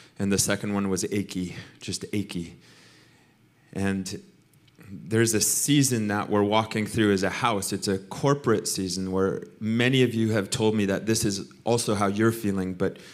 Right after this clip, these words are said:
<clears throat> there's a refining happen corp-, happening corporately. And honest, how many of you feel a re-, season of refining in your own life? Just raise your hand. Yeah. Um, some of the most important encounters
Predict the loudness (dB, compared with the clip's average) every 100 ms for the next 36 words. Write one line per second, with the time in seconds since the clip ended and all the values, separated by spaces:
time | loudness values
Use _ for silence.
0 | -20 -20 -20 -8 -4 -2 -4 -8 0 0
1 | 2 2 0 2 2 4 2 0 0 0
2 | -2 -4 0 0 0 -6 -18 -8 -2 0
3 | 2 0 0 0 0 0 -4 -6 -8 -14
4 | -20 -20 -20 -20 -20 -20 -20 _ _ _
5 | -16 -2 0 2 2 2 0 2 4 4
6 | 4 2 4 4 4 -2 -12 -20 _ _
7 | _ 2 4 4 2 4 4 4 4 2
8 | 2 0 0 0 0 0 0 -2 -2 2
9 | 2 2 -4 -6 -10 -16 -16 -16 -16 -20
10 | -20 -6 -6 -6 -10 -20 -20 -20 -20 -20
11 | -20 -20 -20 -20 _ _ _ _ _ _
12 | -20 _ _ _ _ _ _ -6 -2 0
13 | 0 -2 0 2 2 4 4 2 -2 -4
14 | 2 2 2 -2 -4 -4 -4 0 2 2
15 | 2 2 2 0 -4 -8